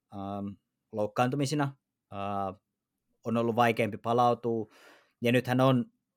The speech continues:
heti kauden alkuun, niin Cirelli, Bogosian on ulkona, koska he on,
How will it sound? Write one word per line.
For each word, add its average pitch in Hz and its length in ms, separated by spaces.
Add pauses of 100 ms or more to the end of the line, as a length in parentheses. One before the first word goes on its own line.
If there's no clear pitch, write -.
(420)
heti 131 180
kauden 123 380
alkuun, 131 480
niin 107 160
Cirelli, 120 560 (260)
Bogosian 117 560
on 107 140
ulkona, 117 480
koska 107 280
he 104 160
on, 101 180